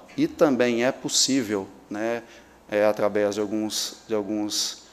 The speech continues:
testes aqui, obter a taxa de corrosão através desses valores. Valores quanto menores, maior a taxa de corrosão.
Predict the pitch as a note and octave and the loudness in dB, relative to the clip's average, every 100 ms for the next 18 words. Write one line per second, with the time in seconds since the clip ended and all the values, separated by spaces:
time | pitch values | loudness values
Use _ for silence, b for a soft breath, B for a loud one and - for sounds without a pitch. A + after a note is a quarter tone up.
0 | B B B - A2 A2+ - A2+ A2 - | B B B 0 2 2 0 -6 -6 -4
1 | C#3+ D3 B2 B2 - B2 B2 - A#2 A#2 | -2 -2 -4 -4 2 2 2 2 4 4
2 | - B2 - B2 A#2+ A2 B2 C#3 C3 B2+ | 0 -4 -2 0 0 0 -2 -2 -2 0
3 | A2 A#2+ A2+ A#2+ - A#2 B2+ A#2 G#2 G2 | 2 2 0 -4 -6 2 4 4 2 -2
4 | G2 G#2 G#2 A2+ A2+ - D3 D#3+ D3+ C#3 | -2 0 0 0 -4 -4 -2 -2 0 0
5 | A2+ A2+ A#2 B2 B2+ - B B B A#2 | 0 2 2 2 -2 -8 B B B 0
6 | A2+ A2+ A#2 A2+ A2 A2 - G#2+ - A#2 | 2 4 4 2 0 0 -2 -8 -4 -2
7 | A#2+ G2 F#2 | 0 -2 -4